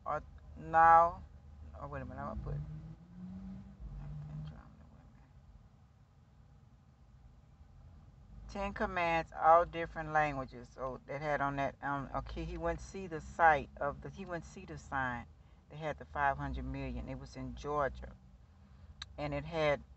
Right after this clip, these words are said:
uh, different type of languages written on it. And, uh, he, it had the New World Order, different things on it. Matter of fact, I got some things that's, uh,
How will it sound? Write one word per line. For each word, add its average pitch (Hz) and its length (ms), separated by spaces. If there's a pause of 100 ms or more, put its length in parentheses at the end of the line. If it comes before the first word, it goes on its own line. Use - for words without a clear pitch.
(320)
uh, 147 200 (100)
different 170 380
type 156 300 (100)
of 135 240 (320)
languages 151 760
written 143 420
on 123 280
it. - 80 (1160)
And, 139 460
uh, 131 480 (240)
he, 147 200
it 143 80
had 131 220
the 139 60
New 147 160
World 143 300
Order, 135 280
different 135 360
things 135 320
on 135 200
it. - 100
Matter 139 200
of - 40
fact, - 220
I - 60
got - 240 (180)
some 131 320
things 127 260 (120)
that's, 82 260 (420)
uh, 76 220